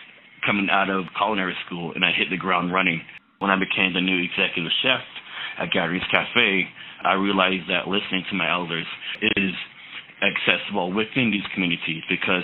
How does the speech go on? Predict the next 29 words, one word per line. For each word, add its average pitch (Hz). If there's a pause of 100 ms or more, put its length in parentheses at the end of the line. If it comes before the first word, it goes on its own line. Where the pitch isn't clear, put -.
majority 104
of 92
the 87
tribal 95
communities 92
are 85 (160)
still 101 (320)
on 95
a 87
third 104
world 95
poverty -
status. - (360)
So 95
my 107
work, 101 (180)
I -
had 101
to 80 (100)
take 98
a 87
step 82
back 87
and 90
readjust 95
my 87
menu 90 (380)
and 92
my 87